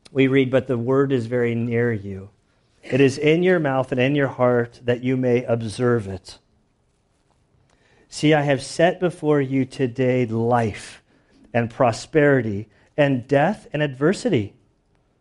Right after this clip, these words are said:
and that I commanded you today to love the Lord your God, to walk in his ways, to keep his commandments and his statutes and his judgments, that you may live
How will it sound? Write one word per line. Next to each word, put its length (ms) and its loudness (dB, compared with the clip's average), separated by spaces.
and 140 6
that 100 6
I 80 4
commanded 680 2
you 200 2
today 340 2
to 160 0
love 380 2
the 100 2
Lord 260 0
your 120 -2
God, 280 0
to 100 -4
walk 360 -4
in 60 0
his 180 -4
ways, 280 0
to 100 -6
keep 280 -6
his 140 -2
commandments 720 -4
and 120 0
his 140 0
statutes 680 -8
and 80 -2
his 140 -2
judgments, 520 -4
that 120 -4
you 140 0
may 160 0
live 560 0